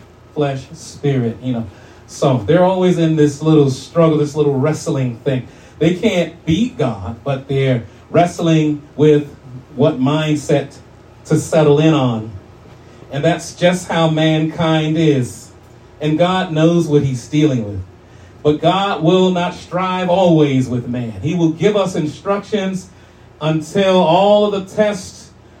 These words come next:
are finalized based on the individual. Amen. You know, you have a different need than me and I from you. God will deal with us, each and every one, individually. And you may be done with the test, but I might not be. I may, may have to take that test a lot of times.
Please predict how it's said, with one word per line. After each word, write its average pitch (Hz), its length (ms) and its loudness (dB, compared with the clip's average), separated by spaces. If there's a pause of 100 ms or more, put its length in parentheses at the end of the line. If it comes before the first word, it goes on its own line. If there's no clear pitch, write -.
(100)
are 180 320 0
finalized 147 1120 -4 (480)
based 165 340 0
on 170 220 0
the 160 160 -8
individual. 151 960 0
Amen. 139 420 -2
You 135 160 0
know, 147 300 0 (600)
you 151 180 2
have 151 180 0
a 151 60 0
different 151 380 -4
need 156 280 0
than 156 180 -4
me 156 200 0
and 147 100 -2
I 147 320 -4
from 147 180 -6
you. 143 300 0 (360)
God 160 300 0
will 156 120 2
deal 160 260 2
with 165 160 2
us, 160 260 -2
each 170 180 -8
and 165 100 -6
every 156 200 -2
one, 156 480 0 (220)
individually. 147 720 0 (960)
And 151 320 -2
you 180 100 0
may 175 160 -2
be 160 140 -4
done 170 180 -2
with 175 100 -8
the 170 80 -8
test, 175 360 -4
but 147 100 -2
I 151 160 -4
might 151 320 -6
not 135 300 -10
be. 113 180 -6
I 117 100 -8
may, 143 280 -6
may 147 200 -6
have 147 160 -2
to 143 80 -4
take 156 220 -6
that 143 200 -6
test 143 240 -4
a 156 40 -4
lot 143 260 -4
of 131 120 -8
times. - 640 -14